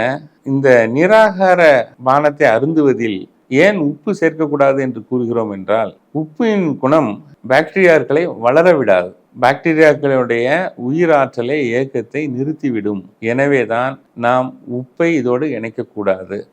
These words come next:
கலந்து சாப்பிடக்கூடாது. பாக்டீரியா விருத்தியாக வேண்டும் என்றால் அதில் உப்பு இல்லாமல் இருக்கும் போதுதான். அதுதான் உதாரணம். ஒரு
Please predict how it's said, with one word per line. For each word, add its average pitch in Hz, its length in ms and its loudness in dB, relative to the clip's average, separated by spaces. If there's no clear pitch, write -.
கலந்து 127 420 0
சாப்பிடக்கூடாது. 92 680 -8
பாக்டீரியா 147 420 2
விருத்தியாக 143 460 0
வேண்டும் 107 300 -6
என்றால் 104 340 0
அதில் 101 220 -4
உப்பு 151 280 -10
இல்லாமல் 131 340 -2
இருக்கும் 95 320 -12
போதுதான். 90 340 -14
அதுதான் 139 360 -2
உதாரணம். 135 540 0
ஒரு 120 120 0